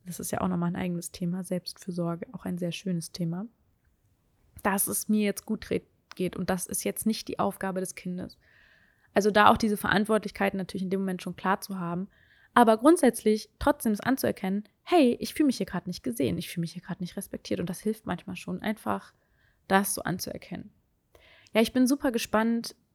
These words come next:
was ihr zu diesem Thema sagt, was ihr dazu denkt. Das ist bei Podcasts echt so ein bisschen schwierig ja auch, ne? Weil meistens ja so, man hört das und dann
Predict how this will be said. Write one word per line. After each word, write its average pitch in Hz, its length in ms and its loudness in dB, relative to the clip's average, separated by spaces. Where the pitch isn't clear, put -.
was 208 300 0
ihr 247 140 2
zu 247 120 -4
diesem 202 280 -2
Thema 180 640 -2
sagt, 185 600 2
was 196 160 -4
ihr 196 120 -4
dazu - 260 -10
denkt. 208 520 -4
Das - 140 -6
ist - 120 -16
bei 196 80 -2
Podcasts - 560 -8
echt - 200 -8
so 196 80 -6
ein 185 60 -4
bisschen 190 560 -6
schwierig 247 640 0
ja - 180 0
auch, 175 340 0
ne? 240 240 2
Weil 190 180 4
meistens 214 320 0
ja 233 60 2
so, 202 100 0
man 202 200 0
hört 214 220 4
das 233 140 2
und 185 100 -2
dann 190 240 -2